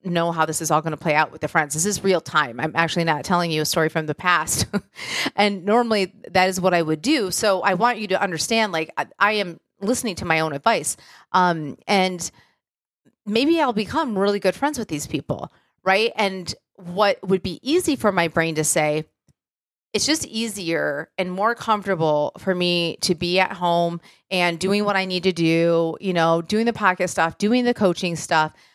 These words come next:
doing all of that, and watching Netflix and not, you know, going out with people, right? 'Cause that sometimes can feel like a lot of work, especially when you don't know people.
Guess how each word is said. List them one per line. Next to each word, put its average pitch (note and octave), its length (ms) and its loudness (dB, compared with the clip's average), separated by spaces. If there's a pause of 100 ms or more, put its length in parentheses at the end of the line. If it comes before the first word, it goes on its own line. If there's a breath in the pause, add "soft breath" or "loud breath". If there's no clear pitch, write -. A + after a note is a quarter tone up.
(360 soft breath)
doing B3+ 260 -2
all F#3+ 240 2
of D#3+ 100 -2
that, B2+ 300 -2 (500)
and E3+ 680 0 (1080)
watching F#3 380 0
Netflix F3 680 0
and D#3+ 600 0
not, E3+ 600 0
you G3 120 -2
know, E3 400 0 (280)
going G3+ 220 0
out F4+ 120 2
with G3 80 -4
people, - 380 -8 (240)
right? F#3 200 2
'Cause G3+ 120 -6
that A#3 160 -2
sometimes B3+ 340 -2
can A#3 120 -2
feel G#3+ 140 0
like G3+ 120 0
a G3 60 0
lot G3 180 2
of F3 40 0
work, - 320 -2 (360)
especially G3+ 260 -2
when G#3 120 -2
you G#3+ 60 -2
don't G#3+ 180 0
know A3+ 120 2
people. C#3 460 -4